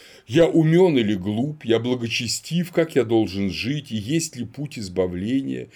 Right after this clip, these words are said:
в чём моё спасение» и тому подобное. И так думая, человек запутывается в ужасной сети, пока он не находит того, кто ведает об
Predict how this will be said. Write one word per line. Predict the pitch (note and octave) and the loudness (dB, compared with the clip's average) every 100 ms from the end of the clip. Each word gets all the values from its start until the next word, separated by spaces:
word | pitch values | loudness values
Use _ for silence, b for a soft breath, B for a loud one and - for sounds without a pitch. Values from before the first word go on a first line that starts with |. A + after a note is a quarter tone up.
| B B | B B
в | |
чём | - F3 E3+ | 2 4 4
моё | C#3 G#2+ | 2 0
спасение» | F#2+ G2 F#2 - D#3 E3 C3+ | -2 -6 -6 -4 -4 -4 -6
и | |
тому | A2 G2 A#2+ | -6 -6 -6
подобное. | A2+ G#2+ E2+ D#2 - C2+ D2+ _ _ _ _ _ _ _ _ _ _ _ _ _ _ _ B B B | -6 -6 -6 -10 -14 -20 -20 _ _ _ _ _ _ _ _ _ _ _ _ _ _ _ B B B
И | B2+ | -6
так | A2+ D3 B2+ G2+ | 0 0 0 -2
думая, | A2 E3 A#2+ D2 - _ b b | -4 -2 -2 -6 -10 _ b b
человек | - B2 B2 C3 E3+ C3+ | -2 4 4 4 2 2
запутывается | C3 C3+ D3 F#3 D#3 D3 D3 - C3+ | 0 -2 -2 -6 -4 -4 -4 -2 -4
в | C3 | -4
ужасной | B2 D#3 E3 E3 D#3 | 0 2 2 -2 -10
сети, | C#3+ - C#3+ A#2+ - D#3 F#2+ - b b b b | -10 -10 -12 -14 -12 -12 -12 -16 b b b b
пока | G#2 B2+ A#2+ | -2 4 4
он | A#2+ A2+ | 4 2
не | A2 | 0
находит | G2+ F#2 C#3+ D#3 A2+ F2+ | 0 0 2 2 2 -4
того, | - D2+ D#2 C3+ E3 - - b b b | -4 -4 0 4 4 2 -4 b b b
кто | - C3 | -2 2
ведает | A2+ A#2 E3+ D#3+ C#3+ C3+ | 2 2 2 4 4 4
об | C#3 A#2 | 0 -2